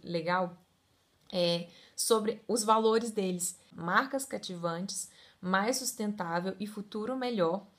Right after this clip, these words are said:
E eles destrincharam em valores. Então, assim, dentro de cada um desses três pilares aí deles, eles ainda têm mais valores por trás. Eu coloquei alguns aqui como exemplo, que seriam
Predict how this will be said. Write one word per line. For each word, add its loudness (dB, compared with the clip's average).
E 2
eles 4
destrincharam 2
em -4
valores. 0
Então, -2
assim, -4
dentro -2
de 0
cada -2
um -4
desses -2
três -2
pilares 0
aí -4
deles, -2
eles -2
ainda 0
têm -4
mais 2
valores -2
por -10
trás. -6
Eu -2
coloquei 2
alguns 2
aqui 0
como -4
exemplo, -4
que -14
seriam -4